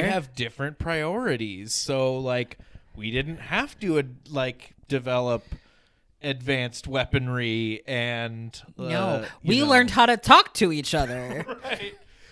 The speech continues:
Speaker 1: We learned how to sustain our own local communities so that we didn't have to, and make everything we need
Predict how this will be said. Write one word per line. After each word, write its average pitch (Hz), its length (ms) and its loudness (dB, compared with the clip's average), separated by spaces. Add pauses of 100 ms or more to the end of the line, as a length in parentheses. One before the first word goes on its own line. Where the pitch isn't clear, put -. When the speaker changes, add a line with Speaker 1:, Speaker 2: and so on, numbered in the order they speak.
(140)
Speaker 1:
We 170 140 -2
learned 190 300 0
how 170 160 2
to 156 100 0
sustain 139 680 -2
our 127 260 -2
own 139 260 2
local 233 360 -2
communities 127 720 -6
so 165 140 -2
that 147 120 0
we 139 120 0
didn't 165 360 -2
have 135 340 -6
to, 135 260 -2
and 131 240 -8
make 139 240 -4
everything 139 440 -6
we 123 140 -8
need 156 500 -6